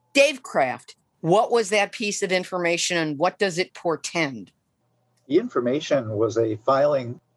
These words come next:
Speaker 2: that took place by one of Exelon's business partners, if you can believe they have them, a company called E D F, which is related to the French E D F, of course, and they do business together in the state of New York. The strange filing, though, was that their partner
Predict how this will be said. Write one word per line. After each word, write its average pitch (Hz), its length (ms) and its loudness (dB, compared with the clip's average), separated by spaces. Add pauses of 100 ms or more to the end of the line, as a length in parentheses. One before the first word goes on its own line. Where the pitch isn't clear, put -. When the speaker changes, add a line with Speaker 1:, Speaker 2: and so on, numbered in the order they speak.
Speaker 2:
that 127 240 -2
took 143 180 -2
place 139 260 0
by 123 280 2
one 127 200 0
of 117 100 -4
Exelon's 120 600 -2
business - 400 -2
partners, 113 560 -4 (480)
if - 120 -20
you 110 100 -8
can 110 140 -6
believe 117 260 2
they 110 160 2
have 117 220 0
them, 110 240 -4 (500)
a - 40 -18
company 139 340 0
called 127 300 2
E 151 120 2
D 135 200 2
F, 135 260 0 (100)
which 110 220 -8
is 104 180 -6
related 113 400 0
to - 100 -10
the 110 80 -4
French 123 320 -2
E 110 120 -4
D 107 160 -2
F, - 240 0
of - 100 -16
course, - 400 -6 (560)
and 139 180 0
they 202 120 4
do 226 100 -4
business 160 380 0
together 147 420 2
in 127 140 -4
the 123 60 -8
state 135 280 -2
of 117 100 -2
New 117 140 -4
York. 139 480 0 (600)
The 127 160 -2
strange 175 840 -4
filing, 139 560 0
though, 107 220 0
was 117 260 0
that 123 300 0
their 143 180 2
partner 113 640 -4